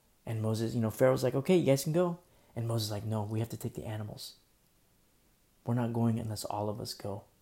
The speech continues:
Our animals, everything. We, we don't even know what we need the animals for, but the Lord says we have to go, all of us." And, you know, I'm not gonna, you know, uh, uh, compromise with you, Pharaoh.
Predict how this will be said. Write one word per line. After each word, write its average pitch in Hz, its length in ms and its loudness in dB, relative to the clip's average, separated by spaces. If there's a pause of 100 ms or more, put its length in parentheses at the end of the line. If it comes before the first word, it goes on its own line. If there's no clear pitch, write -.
Our 113 160 -4
animals, 110 500 -4
everything. 110 300 -8
We, 120 140 -2 (300)
we 123 120 4
don't 139 140 4
even 143 200 2
know 139 120 2
what 120 180 2
we 139 60 2
need 131 160 2
the - 120 -2
animals 120 360 2
for, - 260 -6 (200)
but - 160 -4
the 107 80 -2
Lord 113 260 0
says 123 240 2
we 123 80 0
have 117 160 -2
to 127 60 -4
go, 127 200 4
all 127 240 -2
of 135 120 0
us." 151 240 -2
And, 110 280 -8
you 110 80 -4
know, 113 220 -2 (480)
I'm 117 160 -4
not 113 140 -4
gonna, 113 400 0
you 117 180 -4
know, 110 300 -2 (1080)
uh, 80 40 -2
uh, 78 100 0
compromise 113 680 -2 (360)
with 123 300 2
you, 110 120 -6
Pharaoh. 104 480 -6